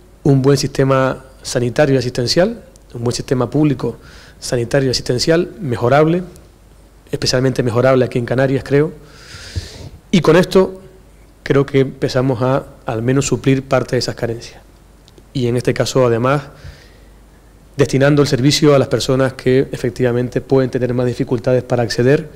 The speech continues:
a estos elementos con los que poder mejorar un proceso de recuperación, con los que poder ganar también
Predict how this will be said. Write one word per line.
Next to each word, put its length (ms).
a 120
estos 340
elementos 560
con 160
los 140
que 260
poder 400
mejorar 420
un 80
proceso 320
de 80
recuperación, 680
con 140
los 80
que 100
poder 300
ganar 340
también 480